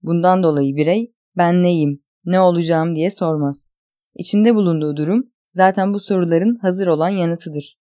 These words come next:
Rönesans ise insanı evrensel bir organizmanın renksiz bir üyesi olmaktan kurtarıp onun kişiliğini arayan, benliğinin özel renklerini bütün canlılıklarıyla ortaya koymak isteyen birey olarak yaratmıştır.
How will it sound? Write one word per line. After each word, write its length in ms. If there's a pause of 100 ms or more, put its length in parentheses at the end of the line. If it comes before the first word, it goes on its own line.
(640)
Rönesans 600
ise 440 (160)
insanı 340
evrensel 600
bir 80
organizmanın 800 (120)
renksiz 460
bir 80
üyesi 340
olmaktan 520
kurtarıp 520 (280)
onun 240
kişiliğini 580
arayan, 500 (240)
benliğinin 560
özel 360
renklerini 600 (220)
bütün 320
canlılıklarıyla 880
ortaya 360
koymak 340
isteyen 500
birey 260
olarak 420
yaratmıştır. 720